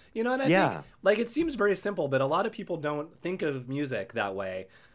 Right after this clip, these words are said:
Speaker 1: Um, and the way Phish uses their lyrics as just, like, another instrument, and, you know, these, these things seem simple, but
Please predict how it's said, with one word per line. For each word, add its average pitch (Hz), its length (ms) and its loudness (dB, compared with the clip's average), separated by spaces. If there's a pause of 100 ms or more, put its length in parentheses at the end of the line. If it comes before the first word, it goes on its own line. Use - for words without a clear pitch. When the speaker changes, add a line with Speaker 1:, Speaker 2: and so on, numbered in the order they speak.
(120)
Speaker 1:
Um, 117 380 -2
and 127 160 -4
the 131 60 2
way 135 160 2
Phish 131 240 -2
uses 117 260 -4
their 110 160 0
lyrics 135 560 0
as 107 240 -6
just, - 300 -6
like, 107 140 -6
another 107 280 -6
instrument, 123 720 -6
and, 107 460 -10
you 151 220 -12
know, 170 120 -6
these, 160 280 -4
these 139 240 -8
things 156 180 -6
seem 185 220 -4
simple, 110 340 -6
but 117 240 0